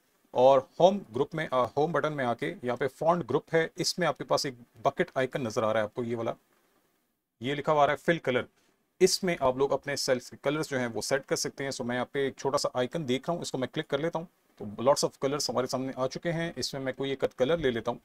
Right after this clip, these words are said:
जैसे ये, and क्लिक कर लेते हैं, तो आपका जो सेल का कलर है वो सेट, सेट हो जाएगा। आप इसको प्रिंट करेंगे Control F two, तो आप देख सकते हैं कि सेल कलर आपके लिए प्रिंट भी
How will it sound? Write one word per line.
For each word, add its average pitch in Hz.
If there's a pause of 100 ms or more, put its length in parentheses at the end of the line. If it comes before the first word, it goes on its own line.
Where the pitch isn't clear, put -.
(140)
जैसे 117
ये, 143 (600)
and 117 (120)
क्लिक 170
कर 123
लेते 113
हैं, 131
तो -
आपका 131
जो 135
सेल 175
का 139
कलर 165
है 113
वो 113 (420)
सेट, -
सेट -
हो 120
जाएगा। 107 (380)
आप 139
इसको 170
प्रिंट 190
करेंगे 165
Control 147
F -
two, 196 (340)
तो 135
आप 131
देख 156
सकते -
हैं 147
कि 139
सेल 143
कलर 143
आपके 110
लिए 127
प्रिंट 135
भी 123